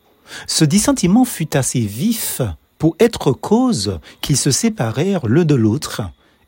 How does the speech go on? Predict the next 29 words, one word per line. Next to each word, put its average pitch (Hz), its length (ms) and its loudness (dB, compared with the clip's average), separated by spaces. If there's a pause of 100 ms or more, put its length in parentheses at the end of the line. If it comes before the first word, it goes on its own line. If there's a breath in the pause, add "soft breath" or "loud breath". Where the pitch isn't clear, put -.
Et 139 100 4
Barnabas, 107 880 0
prenant 107 440 -2
Marc 143 360 -2
avec 101 300 -4
lui, 127 300 0 (320 loud breath)
s'embarqua 127 760 2
pour 113 220 0
l'île 107 460 -2 (100)
de 104 100 2
Chypre. - 680 -4 (460 soft breath)
Acte - 400 0 (180)
quinze, 170 500 4
verset 117 600 0 (120)
trente-neuf. 131 680 -4
Cette - 240 2
méditation 180 680 4
aujourd'hui 120 520 2
me 156 120 4
fera 147 380 2
plus 208 400 -2
d'ennemis 123 380 0
que - 100 -4
j'en 107 220 -2
ai 131 80 0
déjà 113 340 -2
dans 123 120 -2
le 110 100 2
milieu. 117 400 2